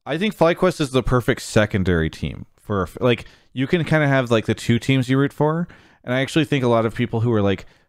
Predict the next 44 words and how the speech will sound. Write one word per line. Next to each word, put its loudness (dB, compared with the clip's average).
T -2
L 2
fans, 0
T 0
S -2
M 2
fans, -2
whatever, 2
that 2
are 2
looking 0
for -2
a -2
secondary 0
team, -2
they -4
can -2
enjoy 2
FlyQuest 0
because, -2
you -8
know, -4
even 0
if, 0
and -2
I -6
don't 0
know, 0
maybe 0
they're 2
gonna 2
end 0
up -4
third -2
based -2
off -2
of -8
some -4
of 0
our 0
earlier 0
callers, -2
but, 2
like, -2